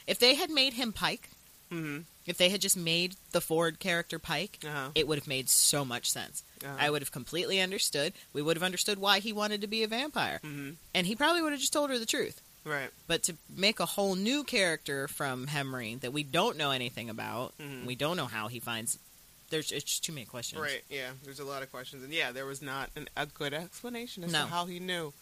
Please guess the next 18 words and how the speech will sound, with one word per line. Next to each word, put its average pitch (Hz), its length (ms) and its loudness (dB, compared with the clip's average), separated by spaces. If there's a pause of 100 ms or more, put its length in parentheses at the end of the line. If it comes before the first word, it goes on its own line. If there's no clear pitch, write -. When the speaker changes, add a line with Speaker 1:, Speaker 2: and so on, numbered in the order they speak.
(140)
Speaker 1:
Yeah. 135 200 2 (100)
Speaker 2:
'Cause 160 140 -4
nobody 139 1300 0
really 127 240 -4
just 123 180 -8
knows 123 520 -4
what 123 180 -2
a 117 60 -8
slayer 160 420 4
is. 147 340 2
First, 175 300 -4
you 196 80 -4
just, 170 140 -6 (360)
for 190 80 4
you 196 160 0
just 180 240 2
to 175 80 -2
know 170 420 2